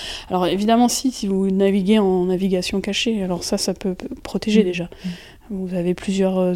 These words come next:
Speaker 1: outils. Alors sur un, sur un mobile, euh, Firefox Focus fait très bien les choses, DuckDuckGo, des choses comme ça. Voilà. Là, on navigue en, en privé totalement.
Speaker 2: Mm. Donc toutes ces informations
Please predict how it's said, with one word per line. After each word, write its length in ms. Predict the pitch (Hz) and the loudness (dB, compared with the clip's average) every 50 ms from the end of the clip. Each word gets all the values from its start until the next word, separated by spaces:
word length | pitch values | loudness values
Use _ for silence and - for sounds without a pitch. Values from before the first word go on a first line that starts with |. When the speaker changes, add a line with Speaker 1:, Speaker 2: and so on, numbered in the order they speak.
| 180 | 0
Speaker 1:
outils. 340 | 196 196 - - 240 220 214 185 | -2 -2 0 2 2 2 2 0
Alors 180 | 175 180 175 | 0 -2 -4
sur 240 | - - - 196 180 | -6 -6 -4 -2 0
un, 140 | 185 185 180 - - - - - - - | 0 0 0 -2 -6 -14 -14 -12 -10 -10
sur 400 | - - - - - 190 185 196 | -10 -10 -8 -6 -4 -2 0 2
un 80 | 185 | 2
mobile, 580 | 190 190 190 196 185 196 208 214 208 202 208 180 | 4 4 4 2 2 4 4 4 6 4 4 4
euh, 260 | 170 160 165 170 170 | 2 0 -2 -4 -4
Firefox 600 | 170 - 190 185 185 180 180 - 202 196 190 - - | -4 -2 -2 -2 0 -2 -2 0 -2 -2 -2 -4 -6
Focus 360 | - 208 175 - 233 214 - | -4 -4 -2 0 0 -2 0
fait 160 | - - 175 | -2 -6 -6
très 180 | - - - 185 | -6 -6 -6 -4
bien 220 | 185 185 202 196 | -2 0 2 2
les 100 | 196 190 | 2 0
choses, 380 | 196 - - 226 240 247 233 233 - - - - - - - - - | 0 2 4 6 6 6 4 2 -4 -12 -16 -14 -14 -14 -10 -6 0
DuckDuckGo, 840 | 202 180 190 185 175 180 190 185 190 180 196 226 226 233 233 233 220 | 2 4 4 4 6 6 6 6 6 6 8 10 10 10 10 10 8
des 100 | 196 185 | 6 2
choses 200 | - - 190 - | -2 -4 -6 -4
comme 160 | 202 202 196 | -4 -4 -4
ça. 240 | - 208 190 190 - - - 196 | -4 -6 -6 -8 -8 -10 -6 -2
Voilà. 200 | 196 190 185 175 180 - - - - | -2 -2 -2 -4 -8 -12 -20 -10 -2
Là, 160 | 202 208 214 208 | 0 2 4 4
on 140 | 196 185 | 4 4
navigue 360 | 175 175 170 170 185 180 180 180 | 4 2 0 0 -2 -2 -2 -2
en, 280 | 165 165 170 170 170 - | -2 -2 -2 -4 -4 -4
en 80 | 185 175 | -4 -6
privé 320 | - - - 190 190 180 | -4 -4 -4 -2 -2 -4
totalement. 460 | 170 - - - 185 180 175 170 170 - - 208 | -4 -6 -10 -8 -6 -6 -6 -6 -8 -10 -12 -12
Speaker 2:
Mm. 100 | 196 190 185 - - - - - - - _ _ _ - - - - - - - | -10 -10 -10 -12 -16 -20 -20 -20 -20 -20 _ _ _ -16 -14 -14 -14 -14 -6 -2
Donc 300 | 220 214 - - - 330 - _ | -2 -2 -2 -4 -10 -16 -16 _
toutes 200 | - - 392 392 | 4 4 4 6
ces 320 | - - - - 285 247 247 | 4 2 4 4 4 4 4
informations 760 | 247 226 - 240 220 220 220 214 - - - 226 220 214 | 4 4 4 4 6 6 6 6 4 0 -2 0 0 -2